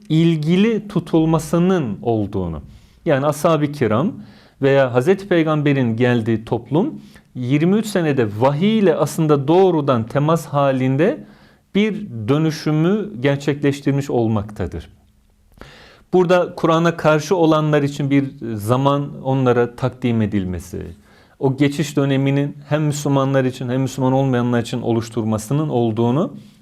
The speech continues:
söyleyebiliriz. Buradan hareketle Kur'an-ı Kerim'in yirmi üç senelik bir tarih içerisinde kendisini inşa etmesine baktığımızda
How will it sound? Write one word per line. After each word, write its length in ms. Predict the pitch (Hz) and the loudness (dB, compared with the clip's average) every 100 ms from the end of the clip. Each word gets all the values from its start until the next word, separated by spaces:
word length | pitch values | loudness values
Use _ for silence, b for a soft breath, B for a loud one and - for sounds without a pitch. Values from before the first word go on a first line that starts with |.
| - | -16
söyleyebiliriz. 680 | - 139 131 127 95 - 139 | -2 0 2 0 -4 -6 0
Buradan 360 | 156 170 202 | 2 4 2
hareketle 760 | 185 139 123 104 98 147 285 - B B B - | 2 0 0 -4 -2 -2 -2 -4 B B B -8
Kur'an-ı 380 | - 160 190 | -2 0 0
Kerim'in 600 | 175 165 131 117 190 - B B B | 0 0 0 0 -2 -6 B B B
yirmi 340 | 107 127 160 | -2 2 2
üç 100 | 220 | 2
senelik 520 | 208 190 180 175 175 180 | 0 0 2 0 0 -2
bir 240 | 170 - | -2 -2
tarih 460 | 147 147 185 190 170 | 2 2 2 -2 -6
içerisinde 680 | - 160 147 147 135 123 - | -2 0 0 -2 -2 -2 -2
kendisini 640 | 131 135 135 - 139 143 | -2 0 -2 -2 0 0
inşa 480 | 139 135 135 151 131 | -2 -2 0 0 0
etmesine 640 | 139 - 127 - 131 123 | -2 -4 -4 -4 -4 -2
baktığımızda 800 | 123 - 123 107 104 104 160 | -4 -4 -4 0 0 0 0